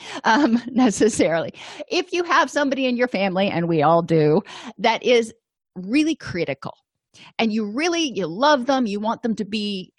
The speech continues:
in your life, they're important, they're important, integral to the whole family unit, but whenever they come over, they just, they have to have something critical to say, and it causes you distress.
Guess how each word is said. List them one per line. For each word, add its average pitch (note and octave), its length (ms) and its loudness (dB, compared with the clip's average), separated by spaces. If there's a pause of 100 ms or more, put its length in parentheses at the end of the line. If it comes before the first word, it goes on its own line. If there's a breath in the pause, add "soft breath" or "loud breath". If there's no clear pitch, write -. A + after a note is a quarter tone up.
(340)
in C4 140 4
your B3+ 120 4
life, G#3 400 2
they're E3 160 -2
important, A3+ 1040 -2
they're F#3 180 -2
important, G3 640 -4 (400)
integral A3 460 0
to G#3 120 -10
the F#3 100 -2
whole G#3+ 180 0
family G3 400 -4
unit, G#3 480 -2 (480 loud breath)
but B3 560 0 (420)
whenever B3+ 420 2
they C4+ 160 4
come A#3+ 260 0
over, G#3+ 380 4
they G3+ 220 0
just, G3+ 340 0
they F3+ 120 -2
have G#3 440 -2
to A#3 60 -4
have G3+ 260 0
something F3+ 380 -6
critical D#3+ 500 -4
to D#3+ 80 -4
say, A2 380 -6
and F3 100 -6
it - 120 -10
causes G3 480 -2
you F3 100 -8
distress. - 720 -10